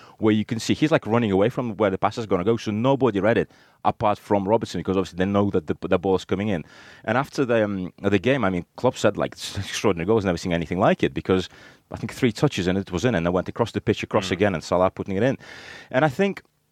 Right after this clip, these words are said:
Speaker 1: then what you could see as well is, um, I mean, there's been questions about City's, like, resilience. Can they fight back and, and stuff like that? Oh, yes, they can.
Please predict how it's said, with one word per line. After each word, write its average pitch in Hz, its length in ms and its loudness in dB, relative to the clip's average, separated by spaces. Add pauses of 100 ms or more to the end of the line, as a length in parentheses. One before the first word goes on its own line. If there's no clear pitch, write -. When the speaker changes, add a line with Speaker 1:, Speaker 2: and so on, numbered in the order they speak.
(140)
Speaker 1:
then 160 460 0
what 131 160 0
you 131 60 -2
could - 140 -4
see 175 240 0
as 117 120 0
well 143 240 2
is, 107 280 0
um, 107 260 2
I 101 60 0
mean, 113 100 2
there's 104 140 -2
been 139 160 2
questions 123 440 0
about 98 280 2
City's, 82 460 -2
like, - 180 -10
resilience. 80 500 -4
Can 87 160 -6
they 76 60 -6
fight 85 340 -4
back 90 260 0
and, 80 240 -4
and 80 140 -6
stuff - 240 -4
like 87 120 -4
that? 90 160 -2 (200)
Oh, 113 120 2
yes, 101 260 2
they 80 100 -4
can. 80 300 -4